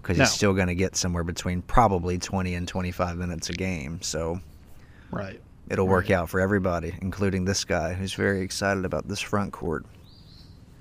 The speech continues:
Speaker 2: And you should be. I think Auburn fans should be really, really excited about what's coming in the future, and it could get even better here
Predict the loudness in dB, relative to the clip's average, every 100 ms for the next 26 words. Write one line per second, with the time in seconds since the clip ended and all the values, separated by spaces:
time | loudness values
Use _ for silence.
0 | -20 -20 -20 -20 -20 -20 -20 -20 -20 -20
1 | -8 2 4 4 2 -4 -8 -18 -4 0
2 | 2 4 4 2 -2 -4 -4 -6 -4 -2
3 | -2 -2 -2 -4 -2 -2 -2 -4 -6 -8
4 | -4 -2 -2 0 2 2 2 2 2 0
5 | 4 4 4 2 4 4 4 2 0 0
6 | -2